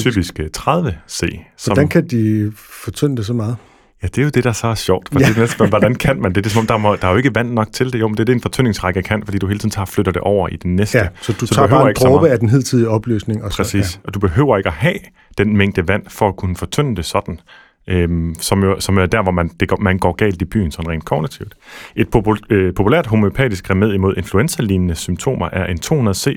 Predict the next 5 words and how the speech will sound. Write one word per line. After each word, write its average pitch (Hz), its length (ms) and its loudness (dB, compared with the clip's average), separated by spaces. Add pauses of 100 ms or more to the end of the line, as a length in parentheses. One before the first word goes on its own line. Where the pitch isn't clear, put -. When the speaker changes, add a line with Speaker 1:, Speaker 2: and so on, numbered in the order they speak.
Speaker 2:
opløsning - 520 -4 (180)
af 92 180 0 (260)
andelever, 90 520 2 (240)
andelever, 131 600 0 (160)
kaldet 95 260 2